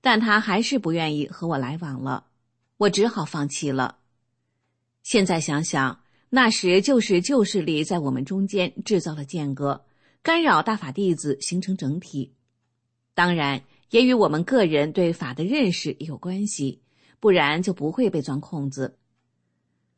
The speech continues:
本地最近国宝派人到几个同修家去，他们拿着被非法关押同修的照片，对 B 同修说，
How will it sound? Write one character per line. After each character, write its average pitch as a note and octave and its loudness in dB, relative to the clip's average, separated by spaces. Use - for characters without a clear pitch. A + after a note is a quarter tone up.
本 E3+ 4
地 G3+ 4
最 A#3 4
近 F3+ 2
国 F#3+ 2
宝 F3 4
派 E3+ -6
人 D3+ -2
到 E3+ 0
几 D#3+ -6
个 D3 0
同 F3 -4
修 B3+ -2
家 C#3+ -8
去， C3+ -10
他 E4+ 2
们 D#4+ 6
拿 F3+ 4
着 A#3 2
被 G3 2
非 C#4 0
法 D#3+ 0
关 G#3 0
押 A3 0
同 F#3 -4
修 G#3+ -4
的 F#3+ -2
照 F3+ -4
片， G#3 -4
对 D#3+ 4
B G3+ -2
同 C#3 -4
修 C#3+ -6
说， C#3+ -2